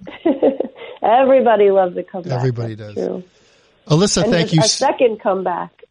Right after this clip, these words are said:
Speaker 2: Yeah, exactly.
Speaker 1: Even better.
Speaker 2: Exactly. Uh, yeah. It, who, very, uh, like, for example, there's no sequel to Rudy. Like, everybody, you know,
Speaker 1: <laughs>
Speaker 2: you don't usually get a sequel to a comeback movie. So,
Speaker 1: Yeah,
Speaker 2: Aly-
Speaker 1: I mean, and he,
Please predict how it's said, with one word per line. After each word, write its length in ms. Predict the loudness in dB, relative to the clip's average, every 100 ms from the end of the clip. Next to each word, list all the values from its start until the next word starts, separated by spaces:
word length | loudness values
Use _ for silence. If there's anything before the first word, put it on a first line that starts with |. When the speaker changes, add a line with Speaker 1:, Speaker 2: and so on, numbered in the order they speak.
| _ -4
Speaker 2:
Yeah, 300 | 0 0 -4 -10
exactly. 480 | -4 -2 0 0
Speaker 1:
Even 60 | -4 -4
better. 240 | -6 -10 -14 _ _
Speaker 2:
Exactly. 520 | -20 -10 -6 -4 -6 -8
Uh, 60 | -14
yeah. 260 | -10 -8 -8
It, 120 | -14 -20 _
who, 120 | -6 -6 -8 _ _ _ _
very, 300 | 0 2 2
uh, 240 | 2 0 -2 _ _ _ _ _ _ _ _ _ _
like, 120 | -4 -2
for 100 | -2
example, 320 | 0 0 0
there's 160 | 0
no 120 | 0 0
sequel 400 | 0 0 0 0
to 100 | 2
Rudy. 400 | 2 2 0 -6 _
Like, 180 | -6 -4
everybody, 540 | -4 -4 -6 -6 -10 -16 _ -10
you 440 | -2 0 2 2
know, 260 | 2 2 -2 _ _ _
Speaker 1:
<laughs> 160 | _ -20 -14
Speaker 2:
you 160 | -2 0
don't 160 | 2
usually 220 | 0 0
get 100 | 2
a 40 | 0
sequel 360 | 0 -2 -2 -4
to 120 | -4
a 40 |
comeback 400 | -4 -4 -4 -8
movie. 280 | -12 -20 -20 _ _ _ _ _ _ _ _
So, 280 | -6 0 2
Speaker 1:
Yeah, 80 | 4
Speaker 2:
Aly- 180 | 2 0
Speaker 1:
I 40 | -2
mean, 180 | 0 0
and 140 | 0
he, 120 | -4